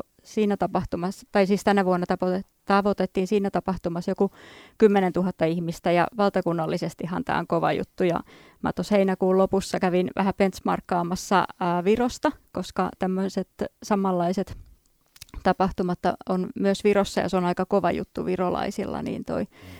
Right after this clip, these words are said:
Speaker 1: käytiin vähän benchmarkkaamassa, että, ja se on niinku ihanaa, kun ne kohteet voi olla niin tavallaansa erilaisia, että vaikka tää on lähiruokapäivä, niin yhtä hyvin siellä on niin kuin, ö, vanhassa Vääksyssä on esimerkiksi vanhan Vääksyn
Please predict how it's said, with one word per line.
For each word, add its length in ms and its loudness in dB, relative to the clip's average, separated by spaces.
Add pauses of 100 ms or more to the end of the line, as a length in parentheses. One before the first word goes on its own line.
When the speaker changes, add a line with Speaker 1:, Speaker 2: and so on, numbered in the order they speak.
(160)
Speaker 1:
käytiin 300 0
vähän 220 -2
benchmarkkaamassa, 1080 -4
että, 260 -6 (460)
ja 240 -2
se 140 2
on 100 4
niinku 180 2
ihanaa, 340 6
kun 120 -2
ne 80 2
kohteet 420 2
voi 140 0
olla 140 0
niin 280 0 (180)
tavallaansa 520 2
erilaisia, 540 0
että 140 -4
vaikka 200 0
tää 140 0
on 80 0
lähiruokapäivä, 840 0
niin 260 0 (180)
yhtä 220 -2
hyvin 280 4
siellä 400 0 (680)
on 180 0
niin 180 0
kuin, 240 0
ö, 40 0 (440)
vanhassa 580 2 (100)
Vääksyssä 520 2
on 100 0
esimerkiksi 680 -4
vanhan 320 2
Vääksyn 520 -2